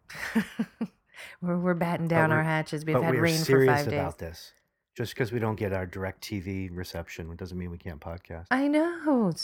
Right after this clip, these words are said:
Speaker 1: so sucky. Whatever. Get, fix that shit, direct T V.
Speaker 2: Yeah. It's,
Speaker 1: <laughs>
Speaker 2: like, s-, so nineteen eighty-five.
Speaker 1: Yeah. Okay, what up? What, uh, what else you got?
Speaker 2: I don't know.
Speaker 1: Hmm.
Speaker 2: I, I think we should, um,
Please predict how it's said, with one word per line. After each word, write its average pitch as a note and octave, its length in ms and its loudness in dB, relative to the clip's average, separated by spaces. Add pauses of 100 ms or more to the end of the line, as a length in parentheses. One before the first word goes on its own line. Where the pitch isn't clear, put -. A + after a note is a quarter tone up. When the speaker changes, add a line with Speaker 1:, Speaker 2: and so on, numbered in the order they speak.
Speaker 1:
so C#3+ 160 -4
sucky. D3 600 -8 (100)
Whatever. D#3+ 320 -8
Get, - 260 0 (100)
fix E4+ 280 -2
that G3 180 -2
shit, - 300 -2
direct E3 320 -4
T E3+ 160 -2
V. D#3+ 240 -2
Speaker 2:
Yeah. B2+ 220 -2 (220)
It's, - 200 -4 (140)
Speaker 1:
<laughs> - 180 -6
Speaker 2:
like, A#3+ 220 0
s-, - 200 -2 (880)
so - 400 -4
nineteen G#2+ 460 -4
eighty-five. F2+ 580 -10
Speaker 1:
Yeah. F3+ 340 2 (280)
Okay, G3+ 240 6
what F#3+ 100 8
up? F3+ 220 2
What, G3 140 4
uh, E3+ 180 4
what G3 140 -2
else F#3 180 -2
you F3 60 -4
got? D#3 180 -4 (180)
Speaker 2:
I - 120 -2
don't F3+ 140 -4
know. G3+ 180 -2
Speaker 1:
Hmm. D#3+ 160 -6
Speaker 2:
I, A2 40 -2 (280)
I A2 80 -6
think G#2 280 -6
we B2 120 -2
should, A2+ 280 -4
um, F#2 420 -2